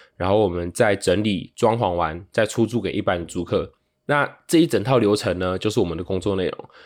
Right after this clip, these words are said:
所以我们的工作会碰到装潢啊，会碰到出租，也会碰到承租，然后也会碰到一些房地产相关的问题，所以我们可以跟大家分享一些关于装潢的细节啊，譬如说你自己买房子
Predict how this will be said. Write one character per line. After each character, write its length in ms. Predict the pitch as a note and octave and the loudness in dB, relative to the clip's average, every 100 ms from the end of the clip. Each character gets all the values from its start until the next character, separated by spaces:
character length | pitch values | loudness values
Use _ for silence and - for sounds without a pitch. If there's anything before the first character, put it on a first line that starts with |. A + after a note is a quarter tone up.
| _ | _
所 140 | - C3+ | 2 6
以 20 | |
我 140 | B2 | 6
们 280 | G2+ F2 G2 - - | 4 0 -2 -8 -6
的 120 | - G2 | -2 2
工 180 | A#2+ | 2
作 180 | A#2+ C3 | 4 4
会 140 | A2+ A#2 | 4 2
碰 300 | - A#2+ G#2+ | 0 -2 2
到 420 | A2+ G#2 G2+ G2+ - _ _ - | 2 4 2 0 -10 _ _ 0
装 220 | B2 B2 | 2 2
潢 240 | A2 F2 | 0 -2
啊， 260 | F2+ F2+ F2+ | 0 0 0
会 100 | A#2+ | -2
碰 300 | A2+ A#2+ G#2 | 0 -2 0
到 500 | A2 G#2 G2+ G2+ - | 2 2 2 0 -6
出 260 | - C#3 C3 | -4 2 2
租， 380 | C3 B2+ A#2+ A#2+ | 4 2 2 0
也 160 | - | -6
会 100 | F#2 | -8
碰 180 | G2 A2+ | -4 -2
到 140 | G#2+ G#2+ | 0 0
承 300 | - E2+ F2+ | 0 -6 -4
租， 320 | G2 G2 G#2 - - - | -4 -4 -6 -14 -18 -6
然 80 | |
后 80 | G2 | 0
也 120 | G2+ | 2
会 80 | F2+ | 0
碰 200 | F#2+ A2+ | -2 -2
到 140 | G#2 G2+ | 0 2
一 60 | |
些 120 | G#2 | 0
房 220 | G#2+ F2 F2 | 0 -2 -2
地 100 | A2+ | -4
产 160 | D#2+ | -4
相 200 | D#2 F#2 | -6 -4
关 200 | F#2 F#2+ | -2 -2
的 60 | E2 | -4
问 140 | E2 | -6
题， 260 | D#2 - - _ _ | -8 -16 -20 _ _
所 200 | - C3 | 0 2
以 280 | C#3 C3+ A#2 A#2 - - | 6 6 4 -2 -10 -2
我 80 | |
们 120 | G2 G2 | 0 2
可 120 | C#3 | 2
以 60 | |
跟 320 | B2+ B2 B2 - _ _ - | 4 2 0 -6 _ _ -2
大 100 | C3 | 0
家 60 | A#2+ | 2
分 240 | B2 A#2+ | 2 0
享 180 | A#2 F2+ | 0 -2
一 80 | G2 | -2
些 300 | G#2+ A2 G#2 | 0 2 2
关 240 | G#2 A2 | 2 2
于 140 | A2 G2+ | 2 2
装 260 | - A#2+ | 2 2
潢 140 | A#2+ F#2+ | 2 0
的 100 | F#2+ | -2
细 220 | - A2+ | 0 -2
节 200 | - D#2+ | -2 -4
啊， 220 | D#2 E2 | -4 -6
譬 180 | - A#2+ | 0 2
如 80 | G#2 | 2
说 140 | A2 | 0
你 80 | F#2+ | -2
自 160 | - G#2+ | -4 -4
己 60 | |
买 180 | F#2 - | -6 -6
房 220 | D#2+ F2 | -6 -6
子 280 | F2+ F2+ | -4 -4